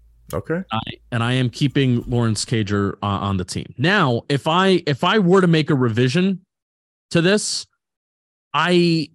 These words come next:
Speaker 2: <sighs> it depends what you value, right? If I were to make a revision, I would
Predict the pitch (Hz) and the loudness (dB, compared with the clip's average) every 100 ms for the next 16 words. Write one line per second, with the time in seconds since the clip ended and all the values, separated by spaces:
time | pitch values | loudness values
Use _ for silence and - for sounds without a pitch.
0 | _ - - - _ _ _ _ _ _ | _ -14 -14 -16 _ _ _ _ _ _
1 | _ _ _ _ 180 165 190 214 220 196 | _ _ _ _ -4 -2 0 0 2 0
2 | 202 185 208 190 123 120 156 165 - _ | 0 2 2 4 2 2 2 0 -4 _
3 | _ _ _ _ _ _ _ _ _ _ | _ _ _ _ _ _ _ _ _ _
4 | _ 139 170 202 214 196 185 185 165 160 | _ -2 2 4 4 4 2 2 4 2
5 | 143 135 131 139 139 135 127 | 2 0 0 0 2 2 0